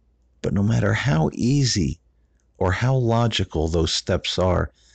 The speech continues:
they will just never do it. And you step back and you always say, "Why do they never listen? Why do I waste my breath?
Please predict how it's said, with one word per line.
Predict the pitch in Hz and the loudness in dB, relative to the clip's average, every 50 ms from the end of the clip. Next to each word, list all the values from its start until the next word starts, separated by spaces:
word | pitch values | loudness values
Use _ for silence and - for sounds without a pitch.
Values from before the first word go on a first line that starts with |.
| - - _ _ _ - | -20 -20 _ _ _ -4
they | - 76 | -2 -2
will | 85 90 90 82 78 - | 0 0 0 -2 -2 -4
just | - - 107 104 104 101 - - - - _ _ _ _ - | -4 -2 0 0 0 0 -2 -4 -6 -8 _ _ _ _ -6
never | 92 87 85 87 87 85 85 87 82 85 82 78 - _ _ - | -2 0 0 0 0 0 0 -2 -2 -2 -4 -8 -12 _ _ -6
do | - 78 80 71 | -4 -2 -2 -2
it. | - - _ _ _ _ _ _ _ _ _ _ _ _ _ _ _ _ _ _ _ _ _ _ _ - _ _ _ _ - | -4 -8 _ _ _ _ _ _ _ _ _ _ _ _ _ _ _ _ _ _ _ _ _ _ _ -20 _ _ _ _ -4
And | 82 82 80 | -2 0 0
you | 80 78 | -2 -2
step | - - - - 101 95 - - | -2 -4 -2 -2 -2 -2 -2 -2
back | - 98 98 98 98 - - | -2 0 0 0 0 -2 -2
and | 85 80 | -2 0
you | 78 82 | 0 0
always | 87 90 90 90 92 92 - | 0 2 0 0 0 -2 -2
say, | - 82 76 78 78 - - _ _ _ | -2 0 0 0 -2 -4 -8 _ _ _
"Why | - 87 90 92 92 | -8 -4 -2 0 0
do | 90 87 | 0 -2
they | 90 92 95 95 | -2 0 0 0
never | 95 98 98 92 - 98 92 | 0 0 -2 -2 -2 -2 -2
listen? | 90 98 104 - - - - 71 - _ _ _ _ _ _ _ _ _ _ - - _ _ _ - | -2 -2 -4 -4 -6 -8 -8 -8 -10 _ _ _ _ _ _ _ _ _ _ -20 -20 _ _ _ -10
Why | - 82 82 85 85 | -4 -2 0 0 2
do | 87 87 87 | 2 2 2
I | 90 87 | 2 2
waste | 85 78 85 90 90 87 - - | 0 0 0 0 0 -2 -4 -2
my | 87 87 87 | -2 0 0
breath? | 87 82 - 87 92 85 82 76 - - - - | -2 -2 -2 0 0 0 -2 -4 -8 -14 -20 -20